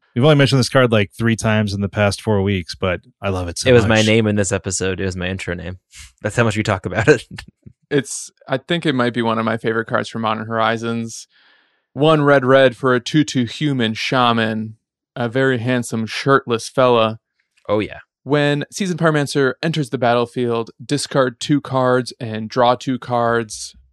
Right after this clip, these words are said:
Speaker 3: For each non-land you discard, you generate a one one red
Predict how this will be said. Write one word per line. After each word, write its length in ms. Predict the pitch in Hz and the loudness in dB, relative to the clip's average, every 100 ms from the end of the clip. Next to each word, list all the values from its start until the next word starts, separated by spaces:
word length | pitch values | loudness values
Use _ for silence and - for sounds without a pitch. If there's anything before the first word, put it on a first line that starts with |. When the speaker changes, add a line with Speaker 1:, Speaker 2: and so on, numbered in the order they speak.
| _ _ | _ _
Speaker 3:
For 220 | - 117 | -8 -6
each 260 | 117 113 - | -6 -8 -4
non-land 680 | 117 117 117 113 110 110 131 _ | -2 -2 -4 -4 -6 -8 -12 _
you 240 | - 117 110 | -12 -10 -8
discard, 880 | - 139 - - 139 143 143 143 - _ | -4 -4 -6 -8 -2 2 2 0 -6 _
you 120 | 131 | -10
generate 600 | 113 117 117 117 117 117 | -6 -4 -2 -2 -2 -4
a 200 | - 113 | -8 -12
one 280 | 110 120 135 | -6 -4 -4
one 360 | 135 135 139 139 | -2 -4 -4 -8
red 340 | 113 113 117 | -4 -2 -2